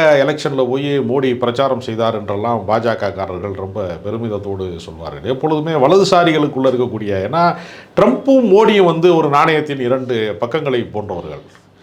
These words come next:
இவரும் ஒரு வலதுசாரி கொள்கையில எப்படி வந்து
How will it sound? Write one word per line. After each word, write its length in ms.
இவரும் 560
ஒரு 120
வலதுசாரி 540
கொள்கையில 420
எப்படி 280
வந்து 260